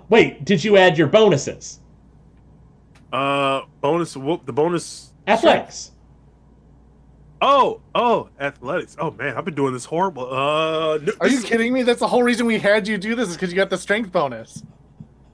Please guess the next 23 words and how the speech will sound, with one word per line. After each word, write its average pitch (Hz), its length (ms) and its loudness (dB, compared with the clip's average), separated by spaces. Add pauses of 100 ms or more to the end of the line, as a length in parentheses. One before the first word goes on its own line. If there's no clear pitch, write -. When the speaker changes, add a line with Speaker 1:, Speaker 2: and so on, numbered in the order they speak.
(420)
Speaker 2:
Okay, 269 1040 -6
if - 100 -8
that's 330 300 -2
the 330 100 -8
case, 226 380 -4
then 208 160 -2
I 240 60 -8
got 220 200 -4
an 202 80 -4
eleven. 165 680 -4 (580)
Speaker 1:
With 277 220 2
an 294 180 6
eleven, 247 920 4 (600)
Speaker 2:
<laughs> - 640 -8
Speaker 1:
you 240 220 2
guys 254 600 2 (1040)
slap 214 680 2
the 220 80 6
door 139 600 4
over 185 340 8
the 156 160 2
hole. 117 540 0 (2000)
And 156 280 4